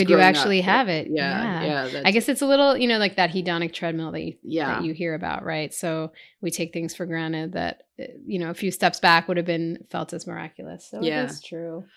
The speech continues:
Speaker 2: Well, and so you, you recently went on a weekend trip that, um,
Speaker 1: Oh my God. We took self-care to the extreme last weekend. Yes.
Speaker 2: Yeah.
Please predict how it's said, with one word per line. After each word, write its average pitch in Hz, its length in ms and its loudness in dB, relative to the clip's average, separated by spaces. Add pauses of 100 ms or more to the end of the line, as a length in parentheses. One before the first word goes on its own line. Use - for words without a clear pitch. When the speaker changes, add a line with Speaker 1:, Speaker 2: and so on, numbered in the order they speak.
(160)
Speaker 2:
Well, 294 180 8
and 320 120 4
so 392 80 4
you, 359 440 6
you 262 500 0
recently 214 460 2
went 190 340 4
on 160 340 2
a 156 180 2
weekend 170 500 2
trip 135 420 -2
that, 156 260 -4
um, 151 180 -4
Speaker 1:
Oh 226 40 -2
my 175 140 0
God. 165 280 2
We 240 140 4
took 311 200 4 (180)
self-care 202 440 4
to 190 60 4
the 180 140 4
extreme 175 720 0
last 165 320 -8
weekend. 165 460 -8
Yes. 165 220 -4
Speaker 2:
Yeah. 151 340 -2